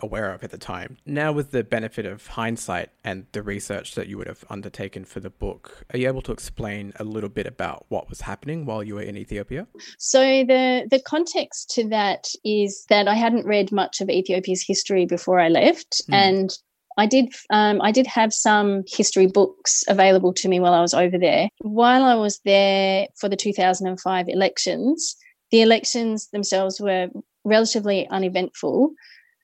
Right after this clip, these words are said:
Speaker 2: uh, until the incumbent government started announcing successes, and then the opposition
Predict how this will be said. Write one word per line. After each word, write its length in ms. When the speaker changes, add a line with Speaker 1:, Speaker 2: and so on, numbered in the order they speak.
Speaker 2:
uh, 340
until 480
the 560
incumbent 540
government 340
started 400
announcing 480
successes, 840
and 160
then 260
the 420
opposition 760